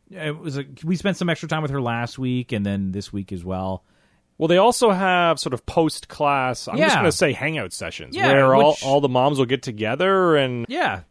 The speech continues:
Speaker 2: just, just kinda gab, and it's like, "Okay, what have you been struggling with?" "Oh, well, this is what we did to fix that," and, or not maybe necessarily fix it, but to improve the situation.
Speaker 1: Mm-hmm.
Speaker 2: And it was just, yeah, it was, it was, you know, it's kinda cool that that stuff exists, and I think at some point Tiffany will probably offer up,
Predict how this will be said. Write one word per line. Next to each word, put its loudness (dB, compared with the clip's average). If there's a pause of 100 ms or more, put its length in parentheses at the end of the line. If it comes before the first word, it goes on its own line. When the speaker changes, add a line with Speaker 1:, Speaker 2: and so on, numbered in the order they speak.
Speaker 2:
just, -10
just -6
kinda -2
gab, 2
and 2
it's -6
like, -2
"Okay, 4
what 4
have 0
you -4
been -2
struggling -2
with?" -8
"Oh, 4
well, -2
this -2
is -6
what 0
we -6
did -6
to -12
fix -10
that," -6
and, -10
or -6
not -10
maybe -12
necessarily -14
fix -8
it, -2
but -6
to -8
improve -4
the -6
situation. -6
Speaker 1:
Mm-hmm. -6 (180)
Speaker 2:
And -2
it 4
was 4
just, 0
yeah, 2
it 2
was, -2
it -4
was, -4 (340)
you -10
know, -4
it's -4
kinda -6
cool -4
that -6
that 0
stuff -6
exists, -8
and -4
I -2
think -6
at -6
some -2
point -2
Tiffany -2
will 0
probably -2
offer -4
up, -6